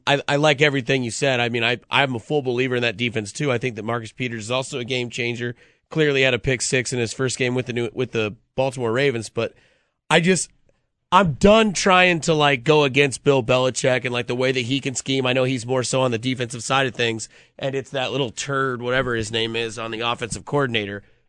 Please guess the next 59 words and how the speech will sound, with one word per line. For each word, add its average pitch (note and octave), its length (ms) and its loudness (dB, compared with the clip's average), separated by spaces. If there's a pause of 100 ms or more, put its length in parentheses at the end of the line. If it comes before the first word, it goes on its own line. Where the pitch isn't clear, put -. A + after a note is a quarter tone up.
but, D3 300 0
uh, C3 160 4
Josh B2+ 300 0
McDaniel. A#2 500 -2 (340)
But, D3+ 120 2
like, E3+ 200 2
for F#3 160 0
me, A3 160 2
I G#3+ 100 6
just, E3+ 300 -2 (100)
I G#3+ 120 -2
don't, A3 200 -6 (280)
yeah, F#3 380 0 (120)
I F3+ 80 4
don't E3+ 140 2
know. B2 240 -2
I C#3 80 -4
mean, D3+ 100 0
I F3 80 6
like F#3+ 220 4
the G3+ 80 -2
Ravens F#3+ 320 0
defense. F3+ 240 -2
I D#3 40 2
definitely D#3 260 -2
think, D#3+ 280 -10
uh, D#3 400 -6
that's D3 180 -12
what D#3 100 -10
you C#3+ 60 -6
gotta C#3+ 160 0
do C#3 200 -2
is B2+ 180 -4 (260)
if B2+ 140 -6
you're, C3+ 220 -4
if B2 160 -4
you're A#2+ 80 -8
doing D3 260 -2
that D3+ 160 0
for, C3 160 -4
like, C3 140 -2
a B2 80 -6
sleeper, C#3+ 400 -4
you C3 80 -4
wanna C3 140 -2
look C#3 100 -6
for D3 100 -6
something, B2 340 -4
and A2+ 120 -2
maybe C3+ 240 0
this C3+ 260 -4
is C3+ 60 -8
the C3 100 -4
game C3 280 0
where B2+ 80 0
New B2 140 -2
England C3 200 -2
gets B2+ 180 -8
exploited. C#3+ 580 -6